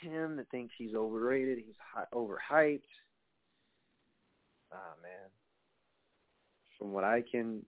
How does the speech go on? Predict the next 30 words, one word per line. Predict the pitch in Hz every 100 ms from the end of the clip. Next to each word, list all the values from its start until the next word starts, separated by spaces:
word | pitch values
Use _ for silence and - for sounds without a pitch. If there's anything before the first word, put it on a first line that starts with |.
| - - - -
from | 135
what |
I | 160 165
can | 147
tell | 135 135
you, | 120
he's | 120
not | 143 139
overhyped. | 120 107 110 101 92 _ _ _ _ _ _ _ _ _ _ _ _ _ _ _ _ _ _ _ _ _ _ _ _ _ _ _ _ _ _ -
He's | 139 143
just | 131 139 -
a |
guy | 117 123 123 123 117
that's | 113 113
trying | - 123 120 113
to | 110 117 110 113 _ - - _ _ _ _ _ _ _ _ _ _ _ _ _ _ -
rekindle | 101 110 - 107 117 127 135
a |
career. | - 135 139 147 147 -
I | 147
don't | 107 104 -
think | 110 101 -
so. | 95 98 - - - - - - - - _ _ _ -
His | 120 -
career | 135 135
is | 123 113
gonna | 120 117
probably | - 131 139 139
be | 131 127 127
reborn | 127 117 120 113